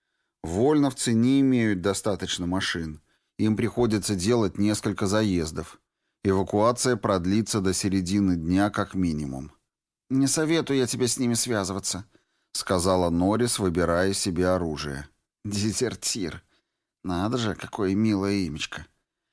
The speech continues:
Я тебе должна ещё порядочно, так что мой совет: пошли к мусорке. Там пара укромных уголков. Пятьсот — обычный набор услуг с моей стороны.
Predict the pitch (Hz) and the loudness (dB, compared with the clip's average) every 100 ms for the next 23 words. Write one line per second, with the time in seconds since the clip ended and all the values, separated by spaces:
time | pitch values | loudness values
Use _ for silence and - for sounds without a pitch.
0 | _ _ 101 131 147 156 147 151 139 156 | _ _ 0 0 2 0 2 2 4 2
1 | 135 131 - 147 151 123 95 - 82 78 | 2 0 0 2 4 2 2 -2 -4 -4
2 | 104 - 110 117 156 - 127 104 92 - | -4 -2 0 2 2 0 0 2 0 -4
3 | - _ _ _ 104 - 151 - 151 147 | -18 _ _ _ -2 0 0 2 2 2
4 | - 104 - 90 80 _ _ _ 123 143 | 2 -2 -2 -6 -6 _ _ _ 2 4
5 | 131 131 147 143 117 107 123 139 127 127 | 2 2 4 4 2 2 2 4 2 0
6 | 123 117 110 98 82 - - _ _ _ | 2 2 2 -4 -6 -8 -20 _ _ _
7 | _ _ 113 - - 196 202 - _ _ | _ _ -4 -2 2 2 0 -8 _ _
8 | - 95 127 180 - 139 120 110 139 143 | -4 0 2 2 2 2 4 4 2 2
9 | 107 123 151 - 117 104 117 117 120 110 | 0 0 0 0 0 2 0 0 0 0
10 | 87 87 | 0 -6